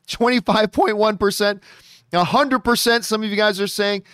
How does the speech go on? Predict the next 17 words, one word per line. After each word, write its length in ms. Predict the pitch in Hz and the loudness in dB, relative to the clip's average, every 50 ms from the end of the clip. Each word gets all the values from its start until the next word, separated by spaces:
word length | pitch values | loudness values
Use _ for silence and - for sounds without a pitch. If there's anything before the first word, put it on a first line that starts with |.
| - - _ _ _ - | -20 -20 _ _ _ 0
it 120 | 214 247 | 0 0
looks 240 | 254 247 294 415 - | 2 2 0 0 0
like 140 | 392 - 254 | -2 -4 -4
very, 280 | 175 202 269 277 440 427 | -2 0 0 2 2 2
very 220 | 381 403 302 311 | 0 0 -2 -2
few 200 | 302 - 208 247 | -4 -4 -2 -2
of 80 | 285 262 | -2 -2
you 80 | 254 226 | -2 -2
guys 240 | 214 220 214 185 | 0 0 0 0
are 60 | 190 185 | -2 -4
saying 300 | - - 208 190 180 160 | -4 -4 -4 -4 -4 -4
zero. 360 | 131 208 233 226 220 190 165 | -4 -2 0 2 2 2 2
Like, 220 | 165 170 170 - - | 2 0 0 -2 -6
Amir 440 | - 196 190 185 208 220 226 214 196 | -8 -6 -4 -2 0 0 2 2 2
is 80 | 185 | 0
saying 320 | - - 196 185 180 175 156 | 0 -2 -2 -2 -2 -4 -4
zero. 480 | 127 165 175 175 175 170 170 170 156 | -2 0 2 4 4 4 4 2 2